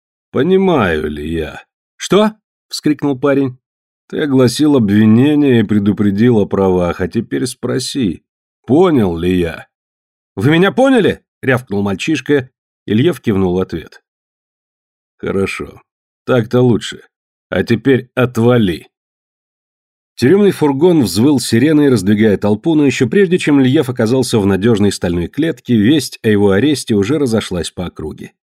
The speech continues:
К тому времени, как машина снова тронулась с места, направляясь к ближайшему тактическому центру в северной части города, Бартон уже просмотрел запись ареста. Кэти, сидевшая с младшим братом в Лапшичной, приняла новость на ручной терминал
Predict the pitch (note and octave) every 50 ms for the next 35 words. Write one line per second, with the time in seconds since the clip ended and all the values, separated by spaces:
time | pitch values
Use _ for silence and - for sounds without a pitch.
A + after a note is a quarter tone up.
0 | _ _ _ _ _ _ _ _ _ _ _ _ _ - - B2+ D3+ F3+ F#3 F3
1 | F3+ F3+ F3 E3 D#3+ C#3+ C3+ C#3 B2+ - B2+ B2 - - C#3+ C3+ B2+ A#2+ - -
2 | A#2+ A#2 G#2+ F#2+ - - G2+ G#2 G2 F2 D#2+ D#2 - - - B2 D3 D3 B2+ -
3 | - C3 B2 B2 B2+ _ _ _ _ _ _ _ - - A2 G2+ A2 A2 A2+ A#2+
4 | A#2 A2+ F#2+ D#2+ D2+ E2+ F#2+ G#2 G#2+ A#2 A#2 G2+ - - A2 G#2 - - F#2+ -
5 | - G#2 - - - - G2 G2 F#2 - - A2 G#2+ F#2+ - F#2 F#2+ - - A2+
6 | G#2+ G2 F#2 F#2+ F#2 - - A2 F#2+ - - G2 F2 F2+ G2 F#2+ F#2 E2+ F#2 F2+
7 | - _ _ _ _ _ _ _ _ _ _ - - G2+ D3+ E3+ D#3+ - - D#3+
8 | D3+ C3 G2+ A2 C#3+ A#2+ - A#2 - - G#2+ F#2 F2 - A2 C3 B2+ A#2 F#2 E2
9 | F2+ E2 - F2 - - - - F#2+ E2+ D#2+ - - - - - - - _ _
10 | _ _ _ _ _ _ _ _ _ _ _ _ _ _ _ _ - F#3 G#3 G#3
11 | G3+ F3+ - - C3+ C3+ C#3+ B2+ - C#3 B2+ B2 - A2+ A#2+ A#2+ A#2 - A2 G#2
12 | F#2+ G#2+ A#2+ A2+ - G2 F2+ E2+ F2 E2+ - - - D#3 D#3 - - D3 C#3+ C#3
13 | B2 A2 G#2 A2+ C#3 D#3 D3+ C#3 C3 C3 C3 B2 B2 - G#2+ G#2 G2+ - - G#2+
14 | G2+ F#2+ - F2+ E2+ E2+ E2+ G2+ A#2+ C3 B2